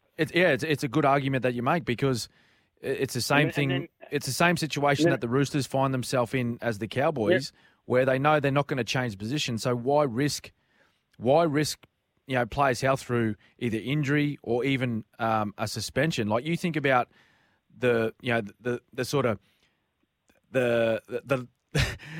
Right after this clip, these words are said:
Speaker 1: the, the knife's edge that Jared Weir-Hargraves plays on.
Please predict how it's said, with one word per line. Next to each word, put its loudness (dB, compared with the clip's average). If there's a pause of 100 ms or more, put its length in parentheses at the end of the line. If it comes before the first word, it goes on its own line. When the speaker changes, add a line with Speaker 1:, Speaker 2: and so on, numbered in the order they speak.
(160)
Speaker 1:
the, -4 (140)
the 2
knife's 4
edge 0 (100)
that 0 (200)
Jared 2
Weir-Hargraves 0
plays -6
on. -14